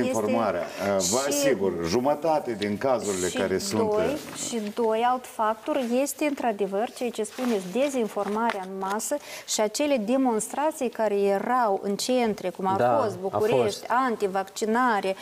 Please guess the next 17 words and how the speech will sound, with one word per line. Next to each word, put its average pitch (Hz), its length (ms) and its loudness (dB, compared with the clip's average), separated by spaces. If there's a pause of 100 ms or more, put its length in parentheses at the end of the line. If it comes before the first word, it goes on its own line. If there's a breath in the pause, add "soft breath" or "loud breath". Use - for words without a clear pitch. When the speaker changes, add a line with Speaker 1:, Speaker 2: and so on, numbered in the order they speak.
(220 loud breath)
Speaker 2:
anti, 247 440 2
uh, 202 840 4
nu 226 120 4
știu 240 320 2
Speaker 3:
Și 185 140 2
Speaker 2:
ce, 185 60 6
Speaker 3:
acelea 165 420 4
Speaker 2:
antiglobalizarea. 208 520 4
Speaker 3:
determinate 147 560 2
politic. 123 420 2
Speaker 2:
Și - 80 0
a-, 226 280 0 (120)
și - 80 0
acestea, 214 440 0
da, 220 260 0
și 226 160 -6
asta 185 320 -2